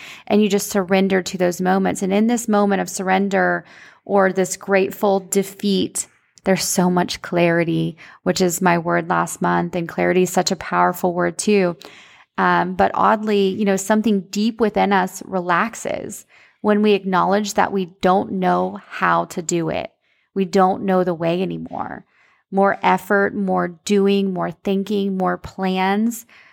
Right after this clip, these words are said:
more to-do lists, they just don't work. We feel this inner softening when we agree to turn it over to anything else, whatever is not us, you know, the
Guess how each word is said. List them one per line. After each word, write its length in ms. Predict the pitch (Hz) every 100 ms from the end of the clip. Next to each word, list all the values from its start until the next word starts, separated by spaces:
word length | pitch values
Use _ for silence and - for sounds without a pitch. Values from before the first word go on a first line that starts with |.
| _
more 220 | 196 190 180
to-do 500 | - 196 180 208 214
lists, 420 | 208 214 233 233
they 140 | 190
just 440 | 185 - 185 190 -
don't 260 | 185 175
work. 380 | 185 185 175 165
We 140 | 185 180
feel 400 | - 190 208 214
this 260 | 190 185 -
inner 260 | 196 190
softening 880 | 190 - 175 185 - 185 170 170 170 - - - _
when 200 | 208 202
we 160 | 208 196
agree 320 | 196 190 196
to 120 | 220
turn 280 | 190 - 196
it 140 | 190 190
over 520 | 185 175 190 190 196 _ _ _
to 220 | - 202 -
anything 560 | 220 220 226 226 208
else, 520 | - 175 170 - - - _ -
whatever 420 | 196 202 196 196
is 200 | 180 185
not 380 | 190 190 202 -
us, 540 | 185 175 214 - - _ _ _
you 80 | 196
know, 180 | 185 180
the 160 | 208